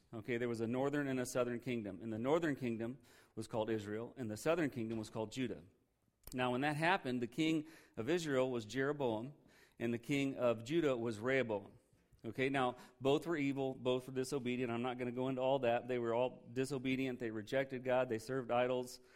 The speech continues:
Uh, they were just terrible kings, right? Now, Rehoboam was succeeded by his son, Abijam. Okay, now, Abijam was just as evil and just as disobedient as Rehoboam, uh, and he reigned three years,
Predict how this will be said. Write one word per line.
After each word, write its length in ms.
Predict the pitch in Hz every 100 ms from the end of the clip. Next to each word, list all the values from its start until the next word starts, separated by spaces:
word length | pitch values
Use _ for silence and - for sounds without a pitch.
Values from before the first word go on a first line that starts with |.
| - - _ -
Uh, 300 | 113 107 110 -
they 80 | 120
were 100 | 110
just 300 | 113 - -
terrible 320 | 131 117 110
kings, 460 | 127 104 - - -
right? 260 | 113 117
Now, 300 | 123 113 104 - - _ _ _ -
Rehoboam 600 | 135 147 139 180 165 139
was 120 | 123
succeeded 640 | 123 - 196 180 131 135 -
by 260 | 123 123 123
his 140 | 123
son, 360 | - 170 143 135
Abijam. 480 | 127 151 147 120 104 - _ _ _ _ _
Okay, 280 | 113 107 139
now, 300 | 143 139 123
Abijam 560 | 117 143 208 160 147 143
was 300 | 131 120 - - - -
just 340 | 120 156 190
as 180 | 202 165
evil 360 | 170 151 156 156
and 160 | 120
just 320 | 107 131 143
as 100 | 151
disobedient 760 | 135 151 175 147 143 139 139 143
as 120 | 127
Rehoboam, 540 | 127 143 156 117 120 156 - _ - - _ -
uh, 240 | 123 120
and 160 | 120 120
he 140 | 139
reigned 340 | 135 135 127 120
three 240 | 139 135
years, 500 | 123 117 - - -